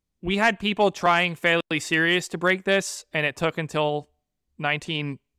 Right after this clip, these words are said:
fifty-four. I just don't see it. Like, Walter George, ba-, I don't know if you guys have heard of Walter George. He was the most dominant runner of the eighteen eighties. He ran four twelve back then, which is incredibly impressive.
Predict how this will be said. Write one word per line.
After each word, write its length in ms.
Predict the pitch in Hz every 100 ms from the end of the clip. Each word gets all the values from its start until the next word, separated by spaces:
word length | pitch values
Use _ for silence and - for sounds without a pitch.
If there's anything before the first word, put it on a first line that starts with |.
| _ _ _
fifty-four. 680 | 165 160 143 147 139 165 180 _ _ _ _ _ _ _ _ _ _ _
I 140 | - 147
just 180 | 170 -
don't 220 | 170 143
see 320 | - 233 214
it. 200 | 107 - _ _ _ _ _ _ _
Like, 180 | 170 156
Walter 320 | 180 226 240
George, 380 | 185 208 175 139
ba-, 200 | 175 180
I 80 | 165
don't 80 | 185
know 60 |
if 100 | 202
you 80 | 180
guys 160 | 175 165
have 100 | 160
heard 140 | 175
of 60 | 156
Walter 240 | 165 165
George. 340 | 156 160 139 -
He 80 |
was 200 | 147 139
the 180 | 151 139 -
most 260 | 160 147 -
dominant 460 | 180 190 185 170 -
runner 320 | 170 165 160
of 160 | 156 175 -
the 80 | 165
eighteen 340 | 170 170 160
eighties. 380 | 156 139 120 -
He 80 | 165
ran 160 | 170
four 260 | - 175 175
twelve 380 | - 160 156 147
back 240 | 131 -
then, 220 | 135 123
which 120 | 139
is 120 | 170 165
incredibly 500 | - 185 185 175 165
impressive. 540 | 135 151 131 -